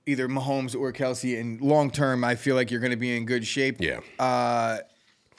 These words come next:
Speaker 1: I don't really wanna invest in Pat Mahomes, and we've talked about the, the high-end quarterbacks. The reason why is because he's just so high. And even with the multipliers, there's, I, I like Tua's, I like Joe Burrow's. So
Speaker 2: Yeah.
Speaker 1: it's not that I'm not in on quarterbacks. It's just,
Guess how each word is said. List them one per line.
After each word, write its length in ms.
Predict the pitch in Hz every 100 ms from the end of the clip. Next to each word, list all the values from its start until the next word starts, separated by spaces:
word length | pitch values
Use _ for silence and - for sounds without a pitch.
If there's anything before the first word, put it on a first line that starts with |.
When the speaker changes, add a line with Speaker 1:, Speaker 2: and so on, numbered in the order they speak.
| _ _ _ -
Speaker 1:
I 140 | 143
don't 240 | 247 269
really 260 | 220 226 196
wanna 400 | 147 131 160 160
invest 480 | 147 135 143 143 -
in 100 | 123
Pat 240 | 147 131
Mahomes, 480 | 120 117 123 123 110
and 80 | 113
we've 160 | 113
talked 260 | - 135 127
about 320 | 113 113 113 -
the, 220 | 110 113 104
the 140 | 110
high-end 420 | 110 123 120 117
quarterbacks. 480 | 113 127 117 120 117
The 80 | 135
reason 300 | 180 220 196
why 240 | 185 175
is 140 | 143 120
because 240 | 131 135
he's 320 | 139 139 -
just 360 | 139 165 - -
so 280 | 151 135 127
high. 320 | 127 110 95 - -
And 320 | 139 139 135
even 280 | 151 190 175
with 160 | 175 165
the 60 |
multipliers, 680 | 156 151 131 135 127 120 113
there's, 280 | 123 117 - - _ -
I, 140 | 135
I 160 | 139 151
like 380 | 143 160 156 -
Tua's, 420 | 160 147 139 135
I 120 | 123
like 280 | 127 143 123
Joe 220 | 113 135
Burrow's. 460 | 120 135 131 127 120 - -
So 120 | -
Speaker 2:
Yeah. 60 | 165
Speaker 1:
it's 100 | 131
not 220 | 190 214
that 80 | 202
I'm 160 | 160
not 240 | 156 160 156
in 120 | 165
on 140 | 151
quarterbacks. 540 | - 156 147 131 127 143
It's 100 | 127
just, 220 | 151